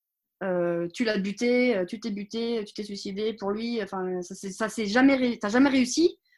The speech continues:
à être avec, et c'était de l'amour passionnel. Et tu revis ça comme, comme un dingue, dont t'en peux plus. Mais avant ça, t'as la, t'as la pa-, période où justement,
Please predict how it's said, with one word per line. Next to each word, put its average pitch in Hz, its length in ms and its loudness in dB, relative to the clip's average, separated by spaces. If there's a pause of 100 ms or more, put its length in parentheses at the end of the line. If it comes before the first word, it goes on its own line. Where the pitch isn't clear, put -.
(100)
à 196 80 2
être 202 160 -2
avec, 233 380 0
et 185 100 -6
c'était 185 180 -8
de 185 80 -4
l'amour 208 260 -2
passionnel. 208 500 0 (280)
Et - 60 -8
tu - 120 0
revis 311 400 6
ça 294 220 2
comme, 202 480 -2
comme 185 160 0
un 180 60 4
dingue, 262 220 4
dont 185 100 -2
t'en 180 120 -4
peux 175 140 -8
plus. 302 260 2 (340)
Mais 208 180 0
avant 262 500 4
ça, 311 320 0 (180)
t'as 190 120 -2
la, - 180 -4
t'as 196 80 0
la 185 140 0
pa-, 208 280 0 (220)
période 240 460 2
où 208 100 -4
justement, 226 420 0